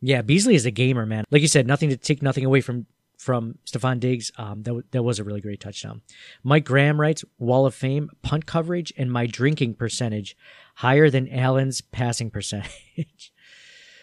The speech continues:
Um, I wonder if he means drinking percentage as far as, like, his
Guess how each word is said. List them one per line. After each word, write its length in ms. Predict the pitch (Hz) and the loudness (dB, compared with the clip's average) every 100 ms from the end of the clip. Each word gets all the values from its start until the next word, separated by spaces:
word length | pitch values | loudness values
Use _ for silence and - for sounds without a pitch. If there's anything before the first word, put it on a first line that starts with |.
| _ - | _ -8
Um, 680 | 123 127 123 117 113 113 - _ _ _ _ | -2 0 2 0 -4 -10 -14 _ _ _ _
I 80 | - | 0
wonder 180 | 185 247 | 2 4
if 100 | 277 | 2
he 80 | 202 | 2
means 300 | 160 147 101 | 2 2 0
drinking 360 | 135 156 160 | 0 2 0
percentage 520 | 139 131 - 127 127 113 | -2 -2 0 0 0 -2
as 100 | 107 | -4
far 280 | 127 117 | -2 0
as, 180 | 113 104 | 0 -2
like, 260 | 110 107 - | -4 -4 -4
his 140 | 107 | -8